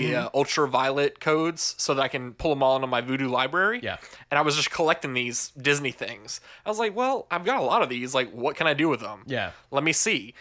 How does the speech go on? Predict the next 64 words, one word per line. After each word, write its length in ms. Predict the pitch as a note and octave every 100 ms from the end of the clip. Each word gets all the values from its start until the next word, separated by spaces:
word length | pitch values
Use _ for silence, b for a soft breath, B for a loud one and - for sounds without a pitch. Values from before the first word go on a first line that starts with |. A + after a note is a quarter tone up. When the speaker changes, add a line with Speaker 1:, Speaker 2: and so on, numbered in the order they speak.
| B
Speaker 2:
So 140 | -
I 20 | D#3
went 140 | E3+
on 60 | D#3
their 100 | B2
shop, 500 | - F3+ C#3 - -
and 320 | C3+ C3+ B2+ B2+
the 140 | C3 C3 _
only 320 | F#3+ G3 F#3 E3+
thing 240 | F#3 D#3+
that 80 | C#3
I 60 |
gave 260 | C3 C3 -
two 200 | - F3
rats' 320 | D3+ C#3+ C3+
asses 380 | C3+ C#3 D#3 D#3+
about 460 | E3 F3+ G3 F#3+ b b b b -
was 240 | D3 -
Tron 360 | - E3+ C#3+ C#3
on 140 | B2
Blu-ray. 540 | C3 C3 A2+ F2 A2+ - b b b b b
And 100 | C3
I 60 | D3
don't 100 | F#3
know 80 | F#3
how 120 | G3
many 120 | G3
points 280 | - G3 D3
it 60 | C3
was, 240 | B2+ B2
probably, 180 | D3 D3
like, 120 | C#3+
a 60 | C3
fucking 240 | D3+ C3
thousand 520 | A#2+ C#3 C3+ B2+ A#2 B2
or 60 |
some 200 | - A#2
shit. 260 | - A#2+ A#2
I 80 | B2+
don't 80 | C3
know 60 |
how 60 | C3+
Speaker 1:
And 60 | C#3
you 40 |
Speaker 2:
many 60 | B2+
you 60 |
Speaker 1:
bought 100 | C#3
it? 200 | C3 A#2+
Speaker 2:
get. 100 | - - -
Yeah, 280 | C4 B2+ - -
and 100 | D3
they 80 | D3+
sent 160 | E3+
it 60 | E3
to 80 | F3+
me 60 |
for 120 | E3 F#3+
free. 260 | G#3 C3
I 40 | C3
was 80 |
like, 160 | C3 -
"Fuck 180 | F4+ -
yeah." 240 | - -
Speaker 1:
It's, 160 | -